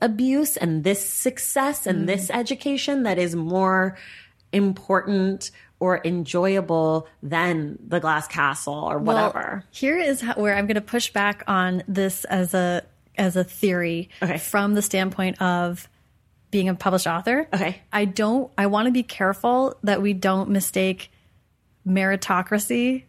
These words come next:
Speaker 2: for marketing.
Speaker 1: Right.
Speaker 2: So, 'cause that's what I would say. I would say, like, a book like this, sometimes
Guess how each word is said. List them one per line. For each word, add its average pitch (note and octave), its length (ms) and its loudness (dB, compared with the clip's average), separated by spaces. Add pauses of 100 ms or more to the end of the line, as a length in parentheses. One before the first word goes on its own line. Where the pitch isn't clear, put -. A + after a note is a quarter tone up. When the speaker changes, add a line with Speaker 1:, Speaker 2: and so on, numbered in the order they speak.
Speaker 2:
for F#3 600 2
marketing. E3+ 600 -2 (260)
Speaker 1:
Right. G#3 360 0
Speaker 2:
So, G#3+ 280 0 (160)
'cause G#3 140 0
that's A3+ 240 0
what G#3 80 2
I G3+ 120 2
would F#3+ 120 -2
say. - 360 -4
I G#3 140 0
would G#3+ 140 -2
say, G#3 180 0
like, G3 300 -4
a G#3 60 0
book A3 240 -2
like A#3 160 0
this, G#3 420 -2 (320)
sometimes D4+ 720 0